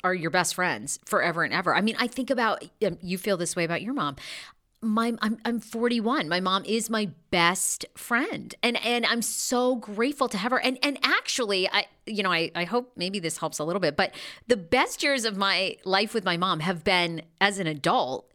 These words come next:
and not really as a kid. I mean, she was a wonderful, she was an amazing mom, you know, but to know her, you know, as a, as an adult and, and have a glass of wine with her and go traveling with her and all the funny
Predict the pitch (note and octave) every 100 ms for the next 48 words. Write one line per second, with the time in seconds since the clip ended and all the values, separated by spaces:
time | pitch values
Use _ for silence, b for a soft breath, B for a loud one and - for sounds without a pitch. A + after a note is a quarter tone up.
0 | b b _ A3 G#3 A3+ G#3+ G3 F3+ D#3+
1 | A#3+ A3+ B3 - D#4+ B3+ E3+ D#3 F3 G#3
2 | A3 G3 F#3 D#3+ D3+ C#3+ G#3+ G3+ E3+ F3
3 | E3 D3+ D3+ C3+ B2+ C3 G3 F3+ D#3 F3+
4 | B B B G#3+ - C#4 D4+ C#4+ B3 B3
5 | - B3 A3 A3 B3 F#4 - F#3+ E3 F3
6 | A#3 B B B _ _ - B3+ B3+ A#3+
7 | - A3+ C4 B3 A3+ A3 G#3 A3 G3+ D#3
8 | G#3+ G#3+ A3+ G3+ F3+ F3 - F3+ D#3+ F#3+
9 | F3+ E3+ E3 F#3+ G3+ C4+ D4 C#4 C4+ B3+
10 | A3 F3 E3 D3 - - - C#4+ C4+ B3
11 | A#3 A#3 A#3+ A3 F3+ G3+ G3+ F#3+ - -
12 | G3+ A3 A3+ A3